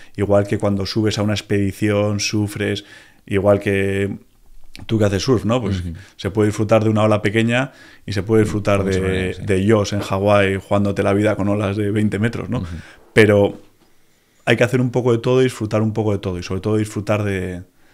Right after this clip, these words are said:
Speaker 1: de las pequeñas cosas y el proceso más que del, del resultado.
Speaker 2: Sí, porque hablabas antes de, de la caza, igual más el concepto de caza que tenemos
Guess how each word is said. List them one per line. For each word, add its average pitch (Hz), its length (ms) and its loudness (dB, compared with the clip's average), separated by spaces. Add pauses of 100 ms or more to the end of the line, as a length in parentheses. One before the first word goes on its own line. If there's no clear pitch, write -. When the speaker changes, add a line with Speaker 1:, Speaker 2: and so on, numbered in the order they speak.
(320)
Speaker 1:
de 104 100 -2
las 95 120 -2
pequeñas 104 480 -2
cosas 107 400 -2
y 110 60 -2
el 95 100 -4
proceso 98 360 -6
más 98 200 -4
que 107 140 -6
del, 90 400 -8
del 90 200 -8
resultado. 85 440 -10 (240)
Speaker 2:
Sí, - 180 -8
porque 92 160 -6
hablabas 107 280 0
antes 117 280 -4
de, 104 400 -2 (140)
de 95 100 -4
la 90 140 -4
caza, 101 640 -4 (100)
igual 92 280 -4
más 95 200 -4
el 90 80 -8
concepto 90 360 -8
de 90 80 -4
caza 92 120 -6
que 87 80 -6
tenemos 87 540 -8